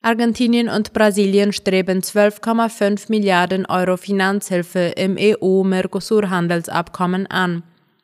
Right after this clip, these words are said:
Wie Latina Press informiert, bitten die beiden Länder die Europäische Union um eine Finanzhilfe, um das Handelsabkommen abzuschließen, das seit mehr als zwanzig Jahren in Verhandlung steht.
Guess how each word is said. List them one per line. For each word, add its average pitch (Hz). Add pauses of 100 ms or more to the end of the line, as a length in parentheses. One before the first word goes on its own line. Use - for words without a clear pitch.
(420)
Wie 240
Latina 240
Press 214
informiert, 202
bitten 196
die 196
beiden 185
Länder 190
die 170
Europäische 180
Union 202
um -
eine 185
Finanzhilfe, 196 (340)
um 226
das 226
Handelsabkommen 196
abzuschließen, 190 (360)
das 175
seit 185
mehr 208
als 202
zwanzig 214
Jahren 175
in 180
Verhandlung 185
steht. 180